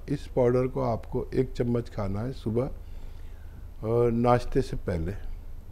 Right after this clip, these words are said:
और एक चुटकी, एक आता है नमक जैतून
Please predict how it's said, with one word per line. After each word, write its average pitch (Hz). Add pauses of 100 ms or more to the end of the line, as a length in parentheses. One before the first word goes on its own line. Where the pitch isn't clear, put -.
(320)
और 123 (640)
एक 160
चुटकी, 156 (1000)
एक 131
आता 143
है 196
नमक 160
जैतून 135